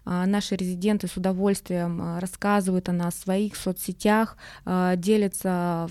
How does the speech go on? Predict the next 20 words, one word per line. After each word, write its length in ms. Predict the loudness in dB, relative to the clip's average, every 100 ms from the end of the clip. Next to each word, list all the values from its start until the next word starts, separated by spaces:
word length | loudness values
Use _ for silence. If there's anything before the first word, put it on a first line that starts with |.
| -10 _ -2
нашими 420 | 0 0 -2 -4
классными 460 | 0 -2 0 -2
фотографиями. 600 | -4 -4 -2 0 0 -2 -4
У 20 |
нас 140 | -4
на 60 | -4
всех 240 | -4 -6
фотографиях, 600 | -4 -6 -2 -2 -2 -6 -8 -20 -8
ой, 160 | -2 0
на 80 |
всех, 280 | 2 2 4
извините, 380 | 2 -2 -2 0
мероприятиях 600 | 2 6 8 6 6 0 2
есть 200 | 2 4
фотограф. 600 | 0 4 2 2 -4 -10 -20 -20 -12 -2
Это 240 | 0 2
было 200 | 2 0
с 40 | 0
самого 360 | 0 2 2
начала. 540 | 0 -2 -2 -2 -2